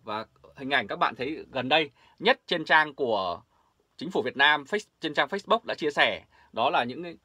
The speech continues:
ờ, hình ảnh về thông tin xấu độc và những cái điều mà Chính phủ Việt Nam cho rằng là không được, ờ, hiện hữu ở Việt Nam.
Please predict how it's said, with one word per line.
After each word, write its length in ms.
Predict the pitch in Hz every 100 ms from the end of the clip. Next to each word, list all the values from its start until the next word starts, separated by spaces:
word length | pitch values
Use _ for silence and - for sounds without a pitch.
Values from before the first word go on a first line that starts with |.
| _ _ _
ờ, 320 | 110 113 110 107 -
hình 140 | 127
ảnh 240 | 127 101
về 360 | 90 113 110 101 - _
thông 160 | - 185
tin 160 | 190 156
xấu 160 | 151
độc 200 | 175 135 _ _
và 220 | 107 104
những 140 | 110
cái 60 | 156
điều 280 | 143 143 110 _ -
mà 120 | 107
Chính 160 | 127
phủ 120 | 180 110
Việt 140 | 110
Nam 240 | 123 139
cho 160 | 127 127
rằng 260 | 123 110 92 _ _
là 140 | 92 98
không 300 | - 170 156
được, 160 | 131 _
ờ, 200 | 104 98 95
hiện 220 | 147 117 127
hữu 260 | 165 320 -
ở 100 | 110
Việt 140 | 117
Nam. 280 | 131 160 156